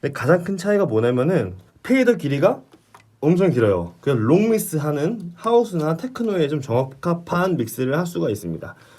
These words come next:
천천히 깊게 들어가는 믹스를 하기에 좋고 이 큐 버튼이 이제 한 번에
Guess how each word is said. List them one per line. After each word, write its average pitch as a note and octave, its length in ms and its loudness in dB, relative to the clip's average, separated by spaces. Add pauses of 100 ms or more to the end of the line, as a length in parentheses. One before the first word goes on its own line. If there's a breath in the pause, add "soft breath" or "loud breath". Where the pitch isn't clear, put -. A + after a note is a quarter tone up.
(120)
천천히 G3+ 680 -2
깊게 C#3+ 380 2
들어가는 D3+ 680 2 (180 loud breath)
믹스를 A#2 440 -2
하기에 E3+ 320 -4
좋고 C3+ 600 0 (380 soft breath)
이 C3+ 160 2
큐 B3+ 180 -2
버튼이 A#3 480 2 (460)
이제 G2+ 340 -2 (2750 loud breath)
한 A3+ 200 -4
번에 A3 380 2